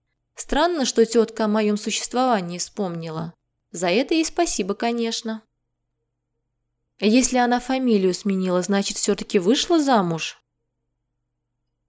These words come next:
Ага. Но других наследников нет. Выходит, она успела овдоветь, а детей не нажила.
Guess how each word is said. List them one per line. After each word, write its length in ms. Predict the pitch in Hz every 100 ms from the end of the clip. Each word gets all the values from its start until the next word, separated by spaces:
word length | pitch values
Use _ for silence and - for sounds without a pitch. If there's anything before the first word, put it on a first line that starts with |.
| _
Ага. 560 | - 320 240 208 220 233 _ _ _ _ _ _
Но 160 | 220 254
других 420 | 240 226 339 -
наследников 720 | 247 - 277 311 320 311 -
нет. 400 | 226 220 214 - _ _ _
Выходит, 500 | 208 240 302 311 302
она 240 | 269 269
успела 440 | 277 - - 247 262
овдоветь, 640 | 247 277 247 185 165 - _
а 120 | 202
детей 340 | 190 202 269
не 100 | 320
нажила. 600 | 254 226 262 277 180 175